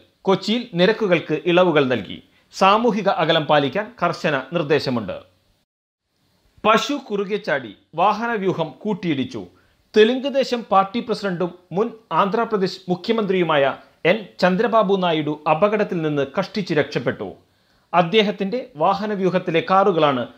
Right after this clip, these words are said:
പരസ്പരം കൂട്ടിയിടിച്ചത്. തെലങ്കാനയിലെ യദാദ്രി ഭോംഗിർ ജില്ലയിൽ വിജയവാഡ ഹൈദരാബാദ് ദേശീയപാതയിൽ ദണ്ടുമാൽക്കപുരം ഗ്രാമത്തിലാണ് സംഭവം.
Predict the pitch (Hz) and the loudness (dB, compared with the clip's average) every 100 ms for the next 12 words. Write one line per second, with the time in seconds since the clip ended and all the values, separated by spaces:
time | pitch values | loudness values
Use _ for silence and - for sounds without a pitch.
0 | _ - 185 180 165 151 - 202 165 147 | _ 2 2 2 -2 -2 -2 -6 -2 -2
1 | 127 127 101 82 _ _ _ _ _ _ | -2 -6 -10 -14 _ _ _ _ _ _
2 | - 226 269 277 277 254 240 226 - 170 | 4 4 6 4 2 2 0 0 0 0
3 | 165 202 202 196 180 143 170 196 208 160 | 0 0 -2 -4 -6 0 0 0 -4 -4
4 | 160 143 117 - _ 156 190 220 233 226 | 0 0 -2 -8 _ -6 -2 4 4 4
5 | 208 202 175 175 170 208 180 180 156 165 | 4 2 2 0 4 2 4 0 0 -2
6 | 170 175 156 143 151 247 - _ _ 135 | -2 -4 0 0 0 -6 -8 _ _ 0
7 | 175 220 262 247 220 214 185 180 151 156 | 2 2 0 0 0 -2 -2 -4 0 2
8 | 170 160 143 131 120 - - 156 120 85 | 2 0 0 0 -2 -8 -4 -4 -4 -10
9 | - | -16